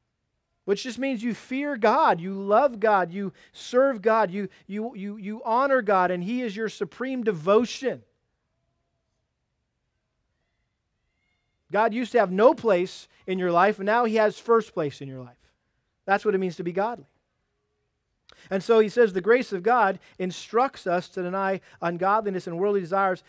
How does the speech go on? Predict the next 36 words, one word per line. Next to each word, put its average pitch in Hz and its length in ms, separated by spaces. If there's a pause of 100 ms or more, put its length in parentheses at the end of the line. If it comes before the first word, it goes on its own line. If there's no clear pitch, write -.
(120)
to 180 60
live 180 160
sensibly, 208 460
righteously, 190 420
and 170 100
godly 175 400
in 214 360
the 190 100
present 190 640 (120)
age." 175 800 (1400)
In 160 100
other 226 200
words, 185 560 (720)
the 175 180
age 214 180
in 226 120
which 226 180
we 208 120
live, 226 440 (800)
this 185 200
is 165 160
not 208 360 (560)
natural. 170 560 (400)
This 143 160
is 156 100
not 196 360
normal. 175 440
Why? 175 180
Because 156 280
we 214 120
live 220 240
in 202 80
an 185 120
age 180 500 (480)
that 190 160
is, 180 320